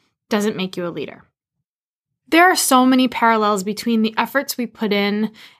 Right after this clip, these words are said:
and the results we see in our business and in our families. So today's episode is really bringing those two worlds together and helping you see that when you make the choice to lead, you're gonna make the choice to lead in all things you do. How often do you feel like you go into something,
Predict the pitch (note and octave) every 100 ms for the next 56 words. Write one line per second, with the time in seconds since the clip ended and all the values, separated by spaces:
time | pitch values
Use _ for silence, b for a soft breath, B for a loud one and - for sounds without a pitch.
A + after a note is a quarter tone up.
0 | _ A3 G#3 G#3+ A#3 B3+ - A3+ - G#3+
1 | G3+ G3+ G3 G#3 A3 A3+ A3 G3+ F#3+ F#3+
2 | F#3 F3+ F#3 F#3 A#3 - B3 C#4+ C4+ C4+
3 | - A3+ G3 - A3 A#3 G3+ G#3 G#3 G3+
4 | G3+ - G3+ G3+ F#3+ - G3 F#3 F3+ F3+
5 | D3+ G3 - A3+ G#3 G3 A#3+ A3 G#3+ G#3+
6 | G#3+ A3 A3 A3+ - G#3 G3+ G#3 G3+ G3
7 | F#3+ G#3+ A3+ B B B B _ _ _
8 | _ A#3+ C4 A#3+ A#3 G#3+ - _ _ _
9 | _ - A#3 A#3 A3+ A3 G#3+ G3+ F#3+ G#3
10 | G3+ F#3+ F#3+ F3+ F3+ F3 E3 E3+ A#3+ C#4
11 | - _ b b b b b _ - E4
12 | E4+ F4 C#4+ - A#3 G#3 G3 G#3 G3 G#3+
13 | A#3+ C4+ B3 F#3+ F3 F3 E3 E3